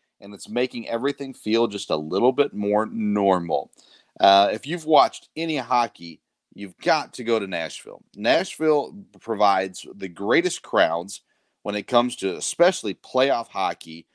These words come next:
You're not gonna find it much better than what you find at Nashville. Watching these games, seeing these highlights, the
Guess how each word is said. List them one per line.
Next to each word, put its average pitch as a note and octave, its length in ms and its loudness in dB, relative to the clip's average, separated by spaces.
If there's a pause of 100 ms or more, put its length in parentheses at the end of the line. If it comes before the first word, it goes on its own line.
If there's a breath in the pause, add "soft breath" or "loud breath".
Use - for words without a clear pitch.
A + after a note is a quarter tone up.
(300)
You're G#2 100 -8
not B2+ 220 0
gonna D3 140 -6
find A#2 300 -2
it A#2 100 -8
much A2+ 320 -6
better G2 220 -2
than F#2+ 120 -12
what F#2+ 160 -12
you F#2 60 -12
find E2 300 -2
at C2+ 80 -12
Nashville. D2+ 640 -8 (640)
Watching B2 480 4
these A2+ 180 -2
games, G2+ 520 -2 (380 soft breath)
seeing C#3 420 0
these A#2+ 180 -4
highlights, G2 720 0
the E2+ 180 -16